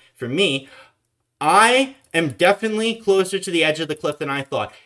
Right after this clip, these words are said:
It's so easy at the beginning of this. We saw it last year. Just as easily as you can build a lead that can buff-, give you a buffer for the rest of the season,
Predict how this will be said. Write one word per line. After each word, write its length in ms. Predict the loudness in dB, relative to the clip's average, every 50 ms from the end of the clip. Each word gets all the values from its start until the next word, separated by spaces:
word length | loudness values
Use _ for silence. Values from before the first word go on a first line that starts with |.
| _ -8
It's 180 | -6 -4 -2
so 320 | -2 0 2 4 4 4 2
easy 300 | 0 -6 -6 -4 -2 -4
at 80 | -2 -4
the 60 | -4
beginning 300 | -6 -4 -4 -4 -4 -4
of 60 | -6 -8
this. 140 | -10 -12
We 140 | -10 -8 -8
saw 320 | -6 -4 -2 0 0 0 2
it 60 | 2
last 260 | 2 2 2 2 -2
year. 80 | -8 -8
Just 260 | -6 -6 -6 -6 -6
as 80 | -8
easily 360 | -8 -8 -8 -8 -6 -6 -6 -6
as 80 | -6
you 80 | -8 -6
can 180 | -6 -6 -6
build 320 | -6 -4 -4 -2 -2 -2 -4
a 60 | -6
lead 320 | -6 -6 -8 -8 -8 -4
that 140 | -4 -6 -6
can 160 | -6 -10 -10 -10
buff-, 360 | -8 -8 -8 -8 -10 -12 -8
give 140 | -8 -6 -4
you 120 | -2 -2
a 40 | -2
buffer 380 | -2 -2 -6 -6 -4 -6 -8 -8
for 120 | -8 -8
the 80 | -6 -4
rest 200 | -4 -4 -4 -6
of 60 | -8
the 40 | -8
season, 300 | -8 -8 -8 -10 -12